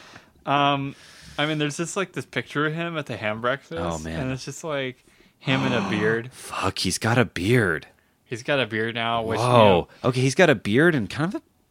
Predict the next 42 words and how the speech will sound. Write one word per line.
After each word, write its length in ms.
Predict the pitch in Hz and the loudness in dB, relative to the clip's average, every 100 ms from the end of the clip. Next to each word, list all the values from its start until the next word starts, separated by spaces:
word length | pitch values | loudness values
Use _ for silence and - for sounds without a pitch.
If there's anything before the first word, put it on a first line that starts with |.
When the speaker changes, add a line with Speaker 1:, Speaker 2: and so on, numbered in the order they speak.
| _ _ | _ _
Speaker 2:
is 100 | - | -14
that 60 | 156 | -12
a 20 | |
bald 240 | - - - | -12 -12 -14
spot? 260 | - 165 220 - _ - 135 | -8 -8 -8 -16 _ -14 -12
Speaker 1:
I 80 | 120 | -8
don't 120 | 131 | -6
know. 120 | 135 | -4
He 200 | 120 127 | -4 -6
just 180 | 135 160 | -8 -8
Speaker 2:
It's 20 | |
Speaker 1:
looks 140 | 180 - | -8 -2
Speaker 2:
kinda 200 | 165 190 | 2 4
Speaker 1:
like, 60 | 113 | 4
Speaker 2:
looks 140 | 120 | 2
Speaker 1:
just 60 | 113 | -2
Speaker 2:
like 100 | 104 | -2
he's, 160 | 104 | 0
Speaker 1:
kinda 140 | 87 80 | 0 -2
Speaker 2:
like, 60 | |
missing. 460 | 98 - 90 80 76 _ - - _ | -4 -4 -4 -4 -8 _ -20 -20 _
It's 120 | _ - | _ -10
like, 100 | - _ 123 | -10 _ -16
Speaker 1:
Yeah. 260 | 107 101 104 _ - | -14 -14 -18 _ -10
Speaker 2:
like, 140 | 110 | -2
the 120 | - | 0
hair 260 | 92 135 156 | 0 0 -2
is 100 | 143 | -2
kinda 260 | - 80 78 | -4 -8 -4
shaped 460 | - 85 80 - 82 | -2 -2 -2 -4 -6
in 100 | 78 | -4
a, 300 | 76 82 80 _ _ _ _ | -4 -4 -6 _ _ _ _
<laughs> 420 | _ _ - - | _ _ -20 -14
it's 360 | - - - - | -14 -14 -12 -2
like 240 | 156 151 | 2 4
emoji 520 | 117 98 92 123 98 | 4 2 2 2 -2
face 300 | - 73 80 - | -6 -10 -10 -10
that 220 | 82 - | -8 -6
you 80 | 85 | -8
put. 300 | - 85 80 | -4 -4 -6
Speaker 1:
I 100 | 98 | -10
know. 340 | 101 110 113 | -14 -14 -14